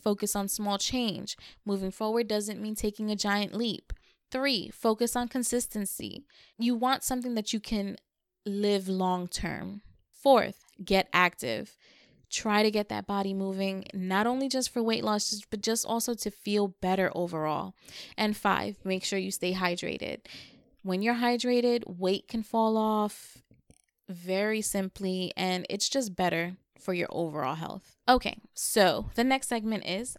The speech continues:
as you know, Heart on My Sleeve, where I take a deeper dive into things that I might be experiencing, just for you guys to get to know me a little bit better. This segment, and I'm just gonna, since it's a solo episode, I feel I can do this.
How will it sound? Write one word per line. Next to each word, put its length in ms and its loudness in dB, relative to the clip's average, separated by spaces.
as 240 -4
you 120 -4
know, 300 -4
Heart 240 2
on 100 2
My 120 0
Sleeve, 500 -6
where 440 4
I 160 4
take 260 0
a 40 -2
deeper 320 -4
dive 360 -2
into 240 -2
things 300 -6
that 120 0
I 100 2
might 280 -2
be 100 -6
experiencing, 880 -6
just 220 -4
for 80 -10
you 140 -4
guys 220 -2
to 80 -8
get 160 -4
to 60 -6
know 160 -2
me 140 -6
a 60 -6
little 180 -8
bit 180 -8
better. 340 -8
This 640 2
segment, 500 0
and 100 -2
I'm 100 -4
just 200 -8
gonna, 100 -10
since 240 -6
it's 140 -16
a 60 -12
solo 280 -8
episode, 380 -8
I 40 -8
feel 160 -10
I 80 -6
can 140 -10
do 140 -4
this. 240 -6